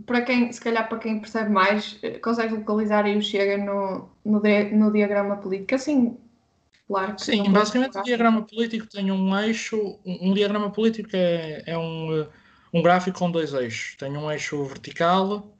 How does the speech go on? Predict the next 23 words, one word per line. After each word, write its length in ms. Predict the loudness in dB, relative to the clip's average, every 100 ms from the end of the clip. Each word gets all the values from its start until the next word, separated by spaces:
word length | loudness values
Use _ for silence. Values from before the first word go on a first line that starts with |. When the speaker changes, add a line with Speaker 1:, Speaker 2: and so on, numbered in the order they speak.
| _ _ _ -8
Speaker 2:
que 380 | -4 -2 -2 -2
diz 460 | -2 -2 -2 -6 -10 -10
o 100 | -4
quão 180 | 2 2
mais 520 | 2 0 -2 -6 -8 -14 _ -10
conservador 840 | -6 -2 0 2 4 4 2 -2 -4
o, 640 | 0 2 2 0 -2 -4 -8 _ _ _ _
o 80 | -6
partido 440 | -4 -2 -2 2
é, 140 | 4 4
mais 260 | 4 0
acima 360 | -2 -4 -6 -6
fica, 320 | 0 0 0
quão 240 | -4 -4 -2
mais 200 | -2 -2
liberal 340 | 0 2 2
o 80 | 0
partido 340 | -6 -6 0
é, 80 | 0
mais 180 | -2 -8
fica 220 | -8 -8
em 60 | -4
baixo. 380 | -4 -4 -6